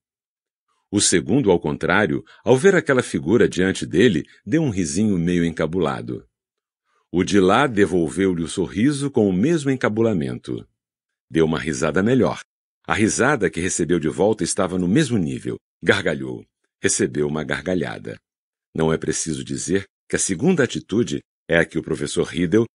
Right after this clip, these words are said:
assumiria diante de qualquer espelho. Era um otimista, mais do que isso, um mestre da vida. O título que lhe davam, e a que tinha direito, era o de professor. Um belo título, sem dúvida alguma.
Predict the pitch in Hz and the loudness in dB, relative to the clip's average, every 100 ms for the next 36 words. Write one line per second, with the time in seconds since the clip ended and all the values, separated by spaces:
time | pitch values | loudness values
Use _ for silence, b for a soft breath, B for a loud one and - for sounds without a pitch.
0 | _ - - - 175 113 82 92 104 _ | _ -4 -2 0 2 2 2 2 0 _
1 | - 92 85 71 71 80 - 69 78 - | -8 -2 -2 -2 -8 -10 -10 -8 -8 -6
2 | 107 85 69 58 - - 60 50 50 _ | -6 -6 -8 -8 -10 -8 -10 -12 -20 _
3 | _ _ _ _ _ _ _ - 175 185 | _ _ _ _ _ _ _ 0 2 4
4 | 151 131 87 69 62 - 65 58 _ _ | 2 0 -2 -4 -6 -8 -8 -10 _ _
5 | - 95 101 90 113 101 71 58 - 67 | -2 2 2 0 -4 -2 -4 -4 -8 -10
6 | - _ - 113 95 101 98 - 73 76 | -12 _ 0 2 2 0 -2 -6 -4 -6
7 | 69 95 62 58 - _ _ _ - 151 | -2 -4 -4 -8 -16 _ _ _ -2 -2
8 | - 196 220 113 92 - 90 80 110 98 | 0 -2 0 -2 -2 -2 -4 -4 -2 0
9 | 104 - 71 - _ - 82 87 - - | 0 -4 -10 -10 _ -4 0 0 -4 -6
10 | 101 90 69 73 92 98 - 67 _ _ | -4 -4 -4 -2 0 0 -4 -12 _ _
11 | 135 143 123 - 139 131 120 - 65 - | -4 -2 -4 -4 -4 -2 -4 -4 -8 -10
12 | _ _ _ _ _ 76 73 82 76 - | _ _ _ _ _ -8 -2 0 0 -4
13 | - 160 87 67 - 82 - 143 95 69 | -6 -4 -4 -6 -4 -4 -2 -4 -2 -6
14 | - 127 123 104 | -6 -12 -12 -16